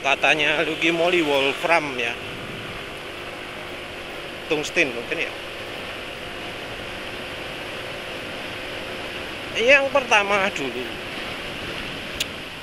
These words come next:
soal, eh, uji gesek ya. Uji gesek ini udah beberapa kali ya penulis diminta, "Mbok ya melakukan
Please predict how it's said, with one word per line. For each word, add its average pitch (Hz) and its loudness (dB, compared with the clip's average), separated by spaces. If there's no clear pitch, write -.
soal, 214 6
eh, 156 6
uji 202 4
gesek 156 4
ya. 139 -4
Uji 143 -4
gesek 139 4
ini 170 2
udah 147 2
beberapa 117 -2
kali 127 -2
ya - -2
penulis 117 -8
diminta, 123 -4
"Mbok 214 4
ya 240 8
melakukan 226 2